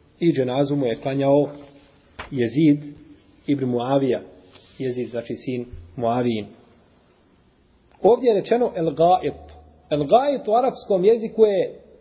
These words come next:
jedna udubina u zemlji. Blaga udubina u zemlji, jedno mjesto koje se ne vidi. Pa je ovdje, znači, simbolikom ukazano,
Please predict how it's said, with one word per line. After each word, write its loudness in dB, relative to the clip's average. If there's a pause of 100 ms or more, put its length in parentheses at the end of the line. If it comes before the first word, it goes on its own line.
(280)
jedna 0
udubina 0
u 0
zemlji. -4 (680)
Blaga 2
udubina -2
u -6
zemlji, -2
jedno 0
mjesto -2
koje 0
se -6
ne -6
vidi. -8 (1000)
Pa 2
je 6
ovdje, 4
znači, -2 (120)
simbolikom 2
ukazano, 0